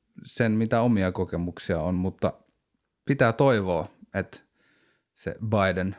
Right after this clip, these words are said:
voittaa. Nyt taas kaikki, kaikki pollit sanoo, että se on johdossa tosi paljon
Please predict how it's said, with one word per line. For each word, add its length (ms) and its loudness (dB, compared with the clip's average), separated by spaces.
voittaa. 460 -2
Nyt 180 -4
taas 200 0
kaikki, 400 -4
kaikki 320 4
pollit 380 4
sanoo, 380 2
että 260 -8
se 200 -4
on 240 0
johdossa 580 2
tosi 240 0
paljon 520 0